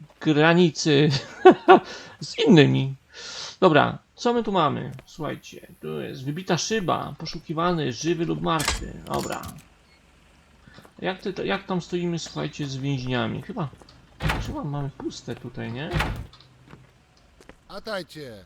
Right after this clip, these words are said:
Speaker 1: Nie, jest jeden, jest jeden, jest gagatek. Jak my tutaj w ogóle stoimy tu? Też musimy troszeczkę wziąć.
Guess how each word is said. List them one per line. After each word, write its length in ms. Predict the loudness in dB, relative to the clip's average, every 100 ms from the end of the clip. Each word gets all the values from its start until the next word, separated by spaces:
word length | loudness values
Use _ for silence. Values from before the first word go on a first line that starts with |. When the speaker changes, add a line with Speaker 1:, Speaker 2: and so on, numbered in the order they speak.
| -8
Speaker 1:
Nie, 260 | -4 -4
jest 420 | -2 -2 -2 0
jeden, 380 | 2 2 0 -2
jest 500 | -2 0 0 0 -2
jeden, 420 | -2 -2 -2 -4
jest 960 | -4 -4 -4 -2 0 0 -2 -6 -10 -10
gagatek. 600 | -8 -4 -4 -4 -8 -14 -16 -8 -4 -4 -4 -10 -16 -16
Jak 100 | -10
my 100 | -8
tutaj 200 | -8 -8
w 80 |
ogóle 220 | -10 -10 -10
stoimy 380 | -10 -10 -10
tu? 300 | -10 -10 -10 -10 -16 -20 -20 -20 -20 -20 -20 -18 -12
Też 260 | -12 -8
musimy 380 | -10 -8 -8 -8 -10
troszeczkę 520 | -12 -12 -12 -10 -10
wziąć. 540 | -8 -8 -8 -8 -14